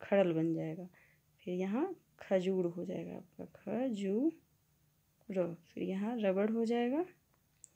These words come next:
फिर यहाँ बकरी हो जाएगा, ठीक है। इसी तरह से आपको ये कंप्लीट कर लेना है। फिर है देखिए,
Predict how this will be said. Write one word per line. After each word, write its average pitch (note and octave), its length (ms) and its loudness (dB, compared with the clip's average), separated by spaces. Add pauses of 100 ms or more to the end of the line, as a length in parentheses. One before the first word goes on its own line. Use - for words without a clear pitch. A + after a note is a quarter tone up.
(440)
फिर G#3+ 100 -2
यहाँ G#3+ 400 0 (720)
बकरी G3 460 2
हो E3 120 0
जाएगा, - 420 -6 (720)
ठीक A#3 200 -4
है। F4+ 100 2 (580)
इसी - 140 -8
तरह G3+ 220 -2
से G#3 120 -2
आपको G#3 280 0
ये G#3+ 120 6
कंप्लीट G#3+ 400 6
कर A#3 160 10
लेना A#3 320 6
है। B3+ 160 -2 (1400)
फिर B3+ 180 2
है C4+ 100 6
देखिए, - 360 -2